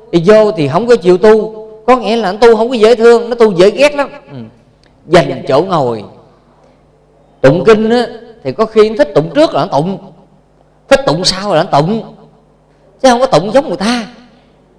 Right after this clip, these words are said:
Nó lạ vậy đó. Rồi nó nói: "Bà tu theo kiểu của bà đi, bà để tôi tu theo cái kiểu của tôi."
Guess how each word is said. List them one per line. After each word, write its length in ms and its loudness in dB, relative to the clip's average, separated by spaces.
Nó 80 2
lạ 340 0
vậy 80 2
đó. 120 0
Rồi 120 0
nó 80 2
nói: 300 0
"Bà 140 0
tu 220 2
theo 120 2
kiểu 180 2
của 120 2
bà 140 2
đi, 160 4
bà 160 4
để 200 4
tôi 100 0
tu 200 4
theo 140 4
cái 120 -2
kiểu 160 4
của 120 0
tôi." 240 4